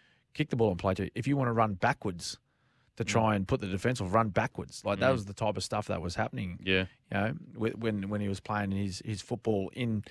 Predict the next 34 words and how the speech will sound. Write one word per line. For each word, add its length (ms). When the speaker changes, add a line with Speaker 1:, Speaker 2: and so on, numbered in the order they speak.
Speaker 1:
in 120
the 80
lower 260
grades. 380
But 220
um, 400
yeah, 400
I 140
think 240
they, 200
you 100
know, 180
like, 260
looking 300
at 100
their 120
lineup, 560
it's, 500
yeah, 220
it's, 100
Speaker 2:
Crazy. 320
Speaker 1:
it's, 300
again, 360
like, 180
it's, 180
it's 140
a 40
great 260
footy 240
side. 460
Once 240
they 140
do 260
click 680